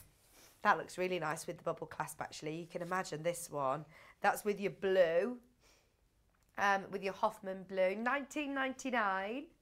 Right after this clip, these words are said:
With your instructions, your clasp. You choose which one you want as your outer or which one you want as your lining. They'll both work, but I definitely think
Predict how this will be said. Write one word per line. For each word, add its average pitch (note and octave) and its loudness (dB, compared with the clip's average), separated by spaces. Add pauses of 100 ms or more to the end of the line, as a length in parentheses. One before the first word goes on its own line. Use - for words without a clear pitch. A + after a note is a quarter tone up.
(640)
With B3 0
your B3 2
instructions, D4+ 2
your B3 0
clasp. A#3 4 (1000)
You G#4 8
choose G#4+ 4
which D#4 -4
one D4 2
you B3+ -2
want A#3 0
as A3 -2
your G#3+ 2
outer G#3 4
or A3 4
which G#3 -4
one G3+ -4
you G3 -6
want G3 -4
as F3 -10
your F#3 -2
lining. F3+ 0
They'll G#3+ 0
both G#3 2
work, F#3 2
but - 0
I - 2
definitely F#3+ -6
think E3 -4